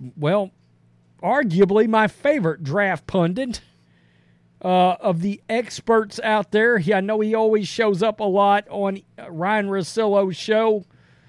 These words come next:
He used to come on Russillo's show and S V P all the time back in the day, but Todd McShay got fired. Wow. I did not see this coming from Todd McShay. That's a damn shame because Mel Kiper Junior makes me want to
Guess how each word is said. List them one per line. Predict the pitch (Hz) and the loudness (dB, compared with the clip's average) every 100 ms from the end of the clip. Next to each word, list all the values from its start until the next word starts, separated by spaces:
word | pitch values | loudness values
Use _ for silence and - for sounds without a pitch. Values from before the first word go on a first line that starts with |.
| _ _ _ - | _ _ _ -8
He | |
used | 127 170 160 | -4 -4 -4
to | |
come | - 202 | -4 -2
on | 196 196 | -2 -4
Russillo's | 185 - 214 196 175 | -4 -4 -4 -4 -4
show | - 208 208 | -2 0 0
and | 175 160 | -2 -4
S | 202 208 | -6 -6
V | 190 208 | -4 -8
P | - 233 180 | -6 -6 -2
all | 202 | -2
the | 185 160 | -2 -4
time | 240 254 214 | -4 -4 -2
back | 202 180 | -4 -4
in | 190 | -6
the | |
day, | 185 262 269 233 | -4 0 2 0
but | 208 202 202 - _ _ _ _ _ _ _ _ _ _ _ _ | 2 2 2 -6 _ _ _ _ _ _ _ _ _ _ _ _
Todd | - 208 254 226 | -8 -4 -2 -2
McShay | 240 - - 214 240 190 | -6 -8 -4 -2 2 2
got | 120 160 147 - | 2 0 0 -4
fired. | - 160 139 123 107 90 _ | -2 0 0 -2 -6 -12 _
Wow. | 143 156 202 175 123 95 - _ _ _ _ _ _ _ | -4 2 4 4 0 -6 -18 _ _ _ _ _ _ _
I | 180 | -6
did | 214 220 | 0 0
not | 202 220 180 | 2 -2 -4
see | - 220 | -6 0
this | 208 208 | 0 0
coming | - 220 208 180 185 170 - _ | 0 2 2 0 -2 -4 -8 _
from | 190 190 | -2 -2
Todd | 160 202 208 202 | -2 0 0 -2
McShay. | 196 - - 214 196 | -8 -10 -2 2 2
That's | 175 165 | 0 -4
a | 180 | -6
damn | 156 196 202 | -4 -2 -2
shame | 170 - 214 185 190 | -4 -4 -2 -4 -6
because | 165 180 156 | -4 -4 -2
Mel | 196 202 | -2 -2
Kiper | - 196 190 180 | -2 -4 -2 -6
Junior | 143 226 196 190 | -4 -4 -2 -4
makes | 185 180 - | -4 -4 -4
me | 185 | -4
want | 175 190 - | -4 -6 -6
to | 190 | -8